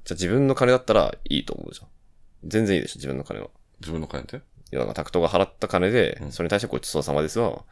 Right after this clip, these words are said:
Speaker 1: 論理的にも正しいわけだから。
Speaker 2: <laughs> いや、恥ずいよ。
Speaker 1: むしろ言わせて。
Speaker 2: いや、正しいのはわかんだけど、
Speaker 1: うん。
Speaker 2: 恥ずい。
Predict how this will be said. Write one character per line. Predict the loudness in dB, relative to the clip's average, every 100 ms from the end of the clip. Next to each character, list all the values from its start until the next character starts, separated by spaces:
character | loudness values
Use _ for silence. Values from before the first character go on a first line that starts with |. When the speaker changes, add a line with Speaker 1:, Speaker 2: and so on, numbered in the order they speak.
| -20 -20 -20 -10
Speaker 1:
論 | 0 4
理 | 4
的 | 4 2
に |
も | 2
正 | 2 0
し | 2
い |
わ | 0
け | -2
だ |
か | -4
ら。 | -6
Speaker 2:
<laughs> | -6 -8 -14 -6
い | -4
や、 | -2
恥 | 0 0 2
ず | 2
い | 0
よ。 |
Speaker 1:
む | -2
し | -2
ろ | 0
言 | 2
わ | 2
せ |
て。 | 4
Speaker 2:
い | 6
や、 | 6
正 |
し | 6 4
い |
の | 2
は | 0
わ | 0
か | 0
ん |
だ | -2
け | -6
ど、 | -10
Speaker 1:
う |
ん。 | -12 -6
Speaker 2:
恥 | 0 0
ず | 0
い。 | -6